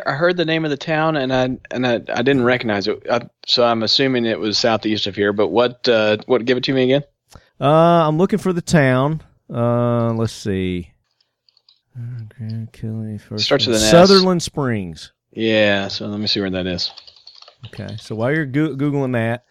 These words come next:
Speaker 2: so for you, you guys who haven't heard about this, uh, there was a, a guy who walks into a church, uh, and this happened.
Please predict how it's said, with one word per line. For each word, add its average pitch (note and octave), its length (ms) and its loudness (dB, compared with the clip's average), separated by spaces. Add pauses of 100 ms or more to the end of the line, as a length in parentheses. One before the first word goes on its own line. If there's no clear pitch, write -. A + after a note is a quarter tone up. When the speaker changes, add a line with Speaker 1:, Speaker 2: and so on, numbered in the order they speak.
(140)
Speaker 2:
so - 140 -8
for D3+ 120 -6
you, G#3 200 0
you E3+ 180 -8
guys D#3+ 240 4
who C#3 100 2
haven't C#3+ 340 4
heard C#3+ 240 2
about A2 320 0
this, A2+ 400 -4
uh, G#2 260 -6
there A2+ 160 -4
was A2+ 160 -4
a, G#2+ 240 -2
a G2+ 80 -8
guy C3 340 2
who C3 100 0
walks B2 300 0
into B2+ 280 -4
a A#2 100 -2
church, - 560 -6 (320)
uh, G2+ 640 -6
and G#2 240 -10
this A#2+ 160 -4
happened. A#2 1200 -2